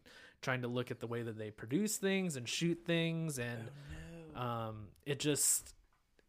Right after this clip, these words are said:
Speaker 1: it really changed the way that I consume, like, popular culture really in this, like, more analytical way, um, where I just, like, there's just so much to watch for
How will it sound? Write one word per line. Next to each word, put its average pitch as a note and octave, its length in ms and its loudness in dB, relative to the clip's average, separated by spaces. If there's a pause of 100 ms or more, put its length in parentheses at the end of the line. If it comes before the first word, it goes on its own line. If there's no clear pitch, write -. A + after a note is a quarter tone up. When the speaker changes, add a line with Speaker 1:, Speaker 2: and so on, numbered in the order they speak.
Speaker 1:
it D#3 220 4
really D#3+ 680 8 (240)
changed D3 320 0
the C#3+ 80 4
way C#3 120 4
that C3 120 4
I B2 100 4
consume, B2+ 960 -2 (600)
like, A2 220 -2 (280)
popular A#2+ 460 2
culture A2+ 480 -4
really G#2+ 480 -6 (540)
in B2 200 -8
this, A#2+ 240 -4
like, A#2 180 -2
more A#2 300 -4 (160)
analytical B2 600 -4
way, A2+ 320 -2 (680)
um, A2 420 -6
where A2+ 120 -4
I A2+ 100 -2
just, A#2 400 -2 (200)
like, A#2 220 -2 (120)
there's C3 160 2
just D3 220 6
so D#3+ 160 6
much D#3 260 4
to D#3 100 2
watch B2+ 400 4
for B2 540 0